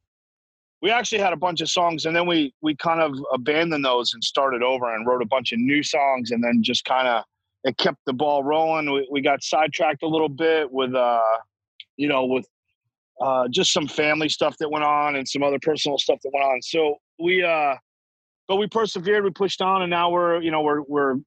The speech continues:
you know, I got six songs done. I've been doing them over at,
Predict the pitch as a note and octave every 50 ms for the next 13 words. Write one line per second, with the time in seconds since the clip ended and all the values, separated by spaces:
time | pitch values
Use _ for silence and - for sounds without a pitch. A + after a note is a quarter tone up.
0 | _ _ _ - C#3 C#3+ C3+ C3 C#3+ B2+ B2+ C3+ C#3 C#3 C3 - - - F#3 D3
1 | - - E3+ D#3 D3+ C#3+ B2+ A#2+ D3+ D3 C#3+ C#3+ C#3 C#3+ D3 D#3 D3+ C3+ D#3+ E3+
2 | E3+ E3 E3 D#3 D#3 D3+ D3+ D3 D3 D3 D3 C#3+ C#3+ C#3 C3+